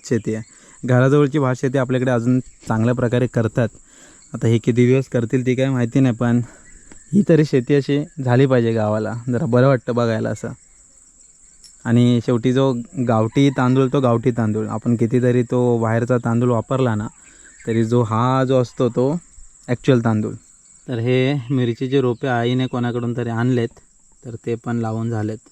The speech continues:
तर आता मिरचीची पण कमी गेली. मिरची आहे, इकडे टोमॅटो आहे, काकडी आहे, चिबूड आहे, रताळी आहेत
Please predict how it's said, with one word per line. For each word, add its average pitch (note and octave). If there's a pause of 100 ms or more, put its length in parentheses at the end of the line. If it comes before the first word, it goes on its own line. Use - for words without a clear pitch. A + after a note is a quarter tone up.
(640)
तर B2
आता A2+
मिरचीची A#2+
पण C#3
कमी B2+
गेली. A2
मिरची A#2+
आहे, C3+
इकडे C3 (320)
टोमॅटो C3
आहे, B2+
काकडी C3
आहे, C3
चिबूड B2
आहे, C3
रताळी B2+
आहेत B2+